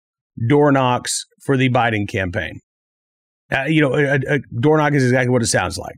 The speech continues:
It's volunteers from the campaign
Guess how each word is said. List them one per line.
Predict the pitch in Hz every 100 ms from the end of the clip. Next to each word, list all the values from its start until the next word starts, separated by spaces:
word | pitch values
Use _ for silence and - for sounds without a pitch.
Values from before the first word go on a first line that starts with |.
| _ _ _ _
It's | - 101 87 - _ _ _ _ _ _ _ _ _ _
volunteers | - 117 151 151 143 143 139 139 - _ _ _ _ _
from | - 135
the | 139
campaign | 151 143 139 123 120 117 117